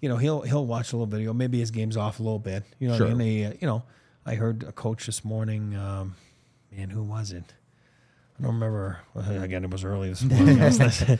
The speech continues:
Speaker 2: You, you
Speaker 1: listening
Speaker 2: didn't
Speaker 1: to the
Speaker 2: sleep
Speaker 1: radio.
Speaker 2: much.
Speaker 1: It
Speaker 2: You
Speaker 1: wasn't,
Speaker 2: didn't
Speaker 1: I mean, it
Speaker 2: sleep
Speaker 1: wasn't
Speaker 2: much,
Speaker 1: a coach
Speaker 2: yeah.
Speaker 1: in town here. I'm talking about around the league, and say, you know, saying like,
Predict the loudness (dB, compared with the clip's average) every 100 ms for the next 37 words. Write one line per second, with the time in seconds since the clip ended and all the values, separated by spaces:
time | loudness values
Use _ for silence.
0 | 2 4 6 10 10 10 10 10 10 8
1 | 6 6 8 8 10 8 8 10 10 8
2 | 6 4 4 2 2 0 0 2 2 2
3 | 2 2 0 -2 -2 2 2 2 0 -2
4 | -4 -8 -20 -20 -18 -8 -4 -4 -4 -8
5 | -8 -6 -4 -6 -6 -6 -6 -6